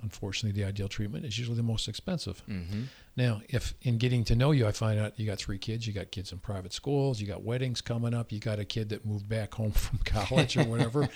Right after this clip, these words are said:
Speaker 2: <laughs>
Speaker 1: you don't have the discretionary income for it. So my job is to keep you in the practice until you can do something.
Speaker 2: Mm-hmm.
Speaker 1: But it, sometimes i-, in the meantime, I can improve somebody's smile with going, as we saw,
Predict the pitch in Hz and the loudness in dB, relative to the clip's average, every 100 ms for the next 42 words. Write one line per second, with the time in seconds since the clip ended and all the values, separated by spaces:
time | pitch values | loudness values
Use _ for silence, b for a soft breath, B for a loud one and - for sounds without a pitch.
0 | B B B 131 131 143 131 127 123 120 | B B B 2 4 6 6 4 2 0
1 | - 135 120 139 135 175 180 120 - 113 | 0 2 2 0 0 2 2 0 0 -6
2 | 95 - 117 123 165 151 135 117 - 117 | -4 0 2 4 4 6 6 4 -2 -2
3 | - 151 - 165 156 - 117 98 117 - | -2 -2 0 0 0 0 0 0 -4 -4
4 | 113 113 107 110 - 151 139 107 95 87 | -2 0 0 0 2 4 4 2 -2 -4
5 | 87 113 120 90 85 104 131 - 135 135 | -4 -4 -4 -4 -4 -4 -6 0 4 4
6 | - 156 160 170 143 123 - 151 - 135 | 6 4 6 6 4 0 -6 -10 -2 2
7 | 131 127 185 165 139 127 123 151 170 143 | 6 8 10 10 10 8 4 4 4 6
8 | 151 127 143 131 120 - 143 135 110 113 | 4 4 4 4 4 6 6 4 4 0
9 | 104 - 113 110 104 - B B - 107 | -2 0 2 2 0 -4 B B -8 -4
10 | 110 113 107 117 | 0 2 4 2